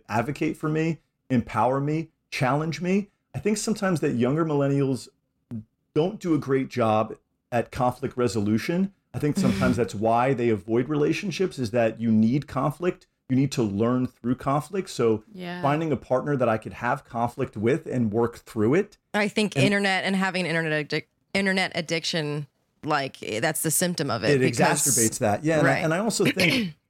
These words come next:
Speaker 3: <clears throat>
Speaker 1: I also think, and this was always a struggle for me in previous relationships, is an equal sense of autonomy, of being
Speaker 2: Mm-hmm.
Speaker 1: able to have your own lives. Listen, we know, us three know, like, as artists, like,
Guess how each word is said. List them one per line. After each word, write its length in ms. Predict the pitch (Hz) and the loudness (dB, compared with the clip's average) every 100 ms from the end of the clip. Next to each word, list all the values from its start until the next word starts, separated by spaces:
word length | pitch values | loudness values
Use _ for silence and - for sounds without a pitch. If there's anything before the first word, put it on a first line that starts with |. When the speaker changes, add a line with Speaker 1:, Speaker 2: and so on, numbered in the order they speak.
| _ | _
Speaker 3:
<clears throat> 300 | _ _ _ 143 | _ _ _ -2
Speaker 1:
I 40 | |
also 260 | 233 - 156 | 0 0 -2
think, 260 | 156 143 | 0 -2
and 100 | 135 | 0
this 140 | 139 143 | -2 0
was 100 | 123 | 0
always 220 | 160 123 | 2 0
a 60 | 123 | -4
struggle 320 | - 120 117 | -2 -2 -2
for 120 | 117 | -2
me 120 | 117 | 0
in 60 | 113 | 0
previous 440 | - 117 113 110 113 | 0 -2 0 -2 0
relationships, 580 | 110 113 127 - 110 | 0 0 -2 -4 -2
is 140 | 123 110 | 2 2
an 120 | 123 - | 2 0
equal 320 | 135 143 127 | -2 0 -2
sense 420 | - 139 131 - | 0 -2 -2 -2
of 100 | 113 | -2
autonomy, 600 | 107 - 147 202 90 78 _ _ _ _ _ - | -2 -2 0 0 -2 -6 _ _ _ _ _ 0
of 200 | 190 180 | 2 2
being 200 | 151 147 | 4 4
Speaker 2:
Mm-hmm. 80 | 180 | 2
Speaker 1:
able 180 | 185 | 0
to 380 | - - 135 117 _ _ - | -4 0 2 2 _ _ -10
have 240 | 131 160 135 | -2 -2 0
your 160 | 139 | 0
own 200 | 135 127 | 0 2
lives. 320 | 135 156 117 | 2 2 0
Listen, 300 | 165 - 120 | -2 0 2
we 140 | 120 175 | 2 2
know, 340 | 160 139 127 | 4 4 2
us 200 | 120 - | 0 -2
three 260 | - 151 135 | -4 0 2
know, 280 | 120 156 123 | 2 2 2
like, 260 | 110 107 | 2 2
as 100 | 113 113 | 0 -2
artists, 680 | 117 135 175 170 - - | 0 2 0 -2 -8 -4
like, 300 | 135 123 - | 0 0 0